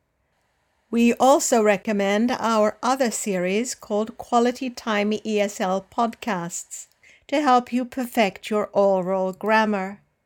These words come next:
This particular podcast may be much too easy for you, but we still hope you enjoy it. In a previous episode, I spoke about a new trend I wanted to promote,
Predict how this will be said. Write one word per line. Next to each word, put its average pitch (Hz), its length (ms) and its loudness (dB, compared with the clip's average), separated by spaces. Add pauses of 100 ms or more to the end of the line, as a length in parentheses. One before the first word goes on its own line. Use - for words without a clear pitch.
(580)
This 269 360 4
particular 190 600 -8
podcast 233 840 -2 (340)
may 247 140 2
be 269 160 0
much 277 320 -2
too 302 120 -2
easy 254 440 -2
for 202 180 -6
you, 185 300 -6 (420)
but 208 140 -2
we 208 160 -2
still 285 420 4
hope 196 500 0
you 202 160 -2
enjoy 208 500 2
it. 185 420 -4 (1600)
In 285 140 0
a 330 80 2
previous 247 560 -2
episode, 220 720 2
I 254 160 4
spoke 226 420 0
about 233 220 2
a 247 80 2
new 262 240 0
trend 220 480 -2
I 208 140 4
wanted 196 340 -2
to 196 80 -6
promote, 240 800 0